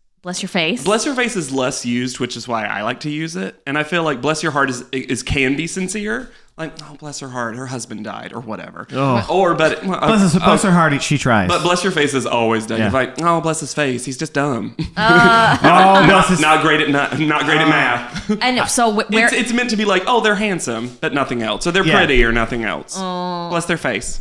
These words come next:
Speaker 1: Where in the, where in the South did you grow up?
Speaker 2: North Carolina. Very Western, like Boone, uh, Hickory,
Speaker 1: So,
Speaker 2: Asheville.
Speaker 1: like
Speaker 2: Most people know Asheville,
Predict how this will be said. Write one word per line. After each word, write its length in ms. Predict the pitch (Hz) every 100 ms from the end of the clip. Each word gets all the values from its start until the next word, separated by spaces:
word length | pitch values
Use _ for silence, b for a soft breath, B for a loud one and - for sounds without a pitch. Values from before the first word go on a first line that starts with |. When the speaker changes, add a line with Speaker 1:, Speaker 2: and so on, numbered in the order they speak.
| -
Speaker 1:
Where 260 | 202 202
in 120 | 202 202
the, 100 | 196
where 300 | 185 180 180
in 120 | 185
the 80 | 185
South 340 | 185 180 -
did 120 | 185
you 80 | 196
grow 140 | 202 202
up? 100 | 139
Speaker 2:
North 180 | 123
Carolina. 480 | - - - 131 139 143
Very 180 | 170
Western, 400 | 151 117 - 120
like 260 | 123 120 120
Boone, 600 | 127 131 135 131 131 135
uh, 320 | 127 117 120 - -
Hickory, 320 | 139 - 127
Speaker 1:
So, 40 | 117
Speaker 2:
Asheville. 320 | - 240 -
Speaker 1:
like 180 | 233 208
Speaker 2:
Most 160 | 233
people 180 | 320 240
know 140 | 147
Asheville, 580 | 120 131 170 - 302 311